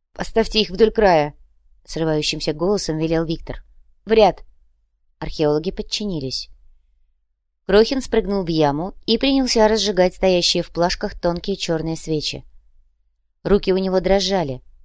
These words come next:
поэтому на эту простую операцию Виктор затратил почти две минуты. Затем обернулся.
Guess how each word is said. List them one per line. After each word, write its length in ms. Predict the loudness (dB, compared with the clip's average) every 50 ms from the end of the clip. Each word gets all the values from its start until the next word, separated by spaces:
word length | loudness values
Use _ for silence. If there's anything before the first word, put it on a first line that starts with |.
| _ _ _ _ _ _ 2
поэтому 400 | 4 4 6 6 4 2 2 2
на 160 | 2 4 2
эту 140 | 2 2 2
простую 440 | 0 0 0 0 -2 -4 -2 0 0
операцию 680 | 0 0 -2 -2 -2 -4 -6 -8 -10 -8 -10 -10 -14 _ _ _ _ -16 _ -6
Виктор 380 | -2 0 0 0 2 0 0
затратил 460 | 2 2 2 2 2 0 0 0 -2
почти 440 | 0 0 0 0 -2 -6 -6 -6 -6
две 200 | -4 -2 -2 -2
минуты. 480 | -2 -4 -4 -6 -6 -8 -8 -12 -14 -16 -18 _ _ _ _ _ _ _ _ _ -6
Затем 320 | -6 -4 -2 -2 -2 -2
обернулся. 640 | -2 -2 -2 -2 -2 -4 -4 -6 -8 -10 -12 -14